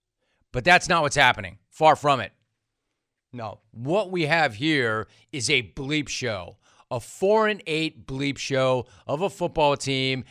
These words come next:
and Kyler is blaming his failures on the team being schematically effed. And you've got a high-profile former teammate proclaiming that Kyler Murray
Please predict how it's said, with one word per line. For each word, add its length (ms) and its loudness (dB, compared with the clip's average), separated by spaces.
and 160 -12
Kyler 520 0
is 160 -10
blaming 400 -4
his 200 -2
failures 720 0
on 200 -2
the 80 -2
team 380 -2
being 420 0
schematically 1120 0
effed. 400 -4
And 160 -10
you've 100 -8
got 160 0
a 60 2
high-profile 720 2
former 260 -4
teammate 600 -2
proclaiming 640 -4
that 220 0
Kyler 400 -4
Murray 640 2